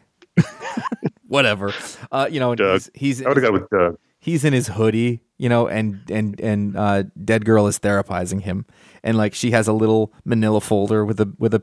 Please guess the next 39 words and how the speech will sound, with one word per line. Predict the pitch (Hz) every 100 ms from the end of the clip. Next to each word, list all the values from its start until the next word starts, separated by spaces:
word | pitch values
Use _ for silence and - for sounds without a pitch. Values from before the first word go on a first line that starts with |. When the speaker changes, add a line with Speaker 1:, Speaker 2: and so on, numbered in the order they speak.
| - -
Speaker 1:
you | 107
know, | 95 98 - 302
with | 131 117
the, | 107 85
um, | 104 101 101 110 - _ -
the | 107
clip | - 110 -
on | 104 104
it, | 104 92
and | - 107 - -
Speaker 2:
Yeah. | 107
Speaker 1:
there's | 98
his | 123 113
face | - 107 92 107
on | 101
his | 98 -
chart. | - 101 98 101 -
<laughs> |
And | 120 - _
it's | - 175
like, | 165
I |
was | 135
like, | 139 - 143
it's | - 151
very | 151
silly. | - 95 - - _ _ _ _ -
And | 123 120 117 113
Speaker 2:
Yeah. | -
Speaker 1:
it's | 139
okay. | 185 175 254
And | 123 131
then | 113
Rocket | 110 117
Raccoon | - - 139 151
shows | 151 156
up | 180 180
in | 185
this. | 202 240 -